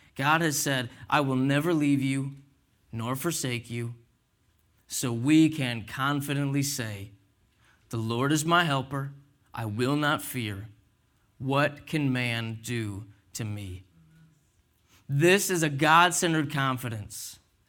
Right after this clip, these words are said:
And we will see this in the text this morning, Romans eight. So here's the aim.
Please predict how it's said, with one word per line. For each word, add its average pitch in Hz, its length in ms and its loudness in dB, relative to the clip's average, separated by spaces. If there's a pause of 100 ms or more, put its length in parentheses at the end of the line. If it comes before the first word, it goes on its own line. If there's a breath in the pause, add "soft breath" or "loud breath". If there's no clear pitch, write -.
(300 loud breath)
And 139 540 2 (400 loud breath)
we 156 220 6
will 139 220 2
see 180 260 4
this 185 240 4
in 160 80 2
the 151 40 2
text 170 360 2
this 165 120 -2
morning, 147 540 0 (200 loud breath)
Romans 151 520 0
eight. 139 340 -2 (200 loud breath)
So 151 180 0
here's 180 220 6
the 185 180 2
aim. 139 460 0